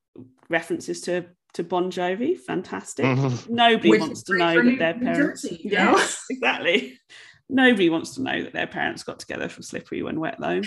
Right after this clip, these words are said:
Speaker 1: Whoa.
Speaker 2: <laughs> What a title choice.
Speaker 1: <laughs>
Speaker 3: But it was the right one to make.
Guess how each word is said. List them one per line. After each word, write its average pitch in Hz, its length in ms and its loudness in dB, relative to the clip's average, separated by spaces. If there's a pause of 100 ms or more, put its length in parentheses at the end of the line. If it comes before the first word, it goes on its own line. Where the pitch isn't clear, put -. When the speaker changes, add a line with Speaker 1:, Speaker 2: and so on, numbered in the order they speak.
(120)
Speaker 1:
Whoa. 170 640 0
Speaker 2:
<laughs> - 80 -18
What 143 480 4
a 110 60 2
title 101 460 -2
choice. - 1040 0
Speaker 1:
<laughs> - 40 -20 (640)
Speaker 3:
But 220 240 0
it 214 120 -4
was 214 220 2
the 208 100 4
right 185 260 4
one 175 200 0
to 175 120 -6
make. 165 340 -2